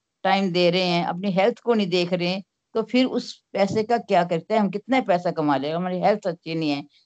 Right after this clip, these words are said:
फैमिली के रिलेशन अच्छे नहीं है, बच्चे नहीं आपके साथ अच्छे ढंग से बात करते, तो उस पैसे का भी कोई फायदा नहीं है। तो हम सारी चीजें बैलेंस बना के रखना है। चौथा आपने डीप डाइव डिस्ट्रक्टिव एक्टिविटीज, तो वो सबसे बड़ा जरूरी है।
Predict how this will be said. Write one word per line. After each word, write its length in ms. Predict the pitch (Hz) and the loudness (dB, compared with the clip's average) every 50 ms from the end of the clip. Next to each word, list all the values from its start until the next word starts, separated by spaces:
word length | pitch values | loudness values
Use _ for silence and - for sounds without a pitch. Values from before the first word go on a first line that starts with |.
| _ _ _ | _ _ _
फैमिली 300 | 214 214 220 240 247 254 | 0 2 2 4 4 4
के 100 | 214 220 | 4 4
रिलेशन 380 | 202 190 185 180 180 175 180 180 | 2 2 0 -4 -4 -4 -2 -4
अच्छे 320 | 170 170 - - 185 175 | -4 -6 -4 -2 0 0
नहीं 120 | 170 165 165 | 0 0 -2
है, 60 | 165 | 0
बच्चे 340 | 160 190 196 - - 247 233 | -2 -4 -4 2 2 2 2
नहीं 140 | 226 214 | 2 0
आपके 320 | 196 175 170 175 _ - 170 | 0 0 -2 -4 _ -10 -4
साथ 180 | 175 170 165 170 - | -2 -2 -2 -2 -4
अच्छे 260 | 165 170 _ 165 160 | -8 -6 _ -4 -4
ढंग 220 | 160 156 156 151 147 | -2 -2 -2 -2 -2
से 100 | 151 160 | -4 -2
बात 240 | 156 - - - | 0 0 0 0
करते, 440 | - - 139 135 _ _ 165 175 208 - _ _ _ _ _ - | -4 -8 -8 -8 _ _ -8 -8 -8 -10 _ _ _ _ _ -10
तो 60 | 220 | 0
उस 180 | - 240 233 | 0 0 0
पैसे 340 | - - 196 180 180 185 190 | 2 2 2 2 2 0 -4
का 140 | 175 175 170 | 0 0 0
भी 100 | 180 202 | 0 0
कोई 180 | 202 - 202 214 | 0 0 -2 -2
फायदा 460 | 208 - 156 143 135 127 147 143 139 | 0 0 0 0 2 2 0 0 2
नहीं 300 | 143 143 143 156 131 127 | 0 0 0 -2 -2 -4
है। 160 | 127 123 147 - _ _ _ _ _ _ | -4 -6 -12 -16 _ _ _ _ _ _
तो 60 | 208 | -2
हम 140 | 208 226 226 | 0 0 0
सारी 360 | 220 - - 226 214 233 254 | 0 0 2 2 4 4 2
चीजें 340 | 247 247 202 208 233 247 208 | 0 0 0 0 0 0 0
बैलेंस 420 | 190 190 170 160 175 180 196 190 - | 0 0 2 2 2 0 0 -4 -6
बना 280 | 175 180 165 147 139 151 | -6 -2 0 0 0 0
के 180 | 147 - - 135 | -2 -2 -4 -4
रखना 340 | 131 131 - 131 131 123 | -4 -4 -4 -4 -4 -4
है। 140 | 123 131 - - _ _ _ _ _ _ _ _ _ - | -4 -6 -12 -16 _ _ _ _ _ _ _ _ _ 0
चौथा 300 | 226 240 254 254 269 254 | 0 0 0 2 2 2
आपने 340 | 247 247 - 214 240 240 240 | 2 2 -2 -4 -2 -2 -2
डीप 280 | 208 190 214 220 226 | -2 -2 -2 -2 -2
डाइव 280 | 196 175 202 214 220 208 | -2 0 2 2 2 0
डिस्ट्रक्टिव 720 | 170 202 202 - _ _ 214 208 214 _ _ 233 240 233 - - | -2 -6 -8 -8 _ _ -4 -4 -4 _ _ -4 -4 -4 -2 -4
एक्टिविटीज, 800 | 175 170 - _ 190 180 165 156 127 - 147 135 131 - - _ _ _ _ _ _ _ _ _ _ _ | -4 -4 -4 _ -4 -4 -2 -4 -6 -6 -8 -8 -8 -10 -16 _ _ _ _ _ _ _ _ _ _ _
तो 60 | 214 | -2
वो 200 | 202 208 240 247 | 2 4 4 4
सबसे 500 | 240 247 262 240 - - - - 254 247 | 4 2 -2 -2 -4 -6 0 2 2 4
बड़ा 240 | 220 190 196 190 190 | 4 4 2 2 2
जरूरी 460 | 175 165 160 160 165 165 160 160 156 | 2 0 0 0 0 0 0 -2 -2
है। 220 | 160 135 127 147 | -2 -4 -6 -6